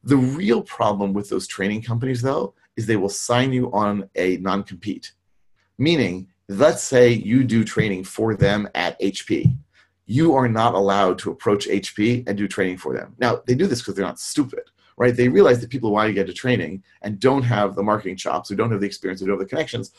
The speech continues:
are gonna go through a training <laughs> company, right? And then they figure, "Aha, after a year or two, I'll just break off from them and I'll, you know, take all these clients." So they sign you on the non-compete.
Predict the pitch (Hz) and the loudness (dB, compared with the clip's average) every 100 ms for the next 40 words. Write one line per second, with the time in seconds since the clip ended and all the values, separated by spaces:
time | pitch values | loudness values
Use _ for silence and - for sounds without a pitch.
0 | _ 143 139 156 160 170 - 320 254 - | _ 0 6 6 6 4 6 6 6 2
1 | 135 - 185 123 143 - - - - 131 | 0 -2 0 2 2 -2 -10 -12 0 4
2 | 151 165 143 123 - - 147 127 113 107 | 4 4 0 -6 -12 4 4 6 4 4
3 | - - 113 - 117 120 120 95 80 80 | 0 0 0 2 -2 -2 0 0 -2 -2
4 | 82 90 - _ _ - 135 110 107 107 | -4 -6 -8 _ _ 0 0 0 -2 -2
5 | 101 131 147 101 90 82 85 104 - 113 | 0 0 0 -4 -4 -6 -4 -4 0 2
6 | 104 - - _ _ 101 - - 101 92 | 2 0 -8 _ _ -6 -6 -6 -2 -2
7 | 95 - 120 85 - - _ _ _ - | -2 0 -2 -2 -8 -20 _ _ _ 2
8 | 160 185 190 165 135 123 117 107 98 104 | 4 4 4 6 6 6 4 4 0 0
9 | - 98 - - | -4 -6 -6 -6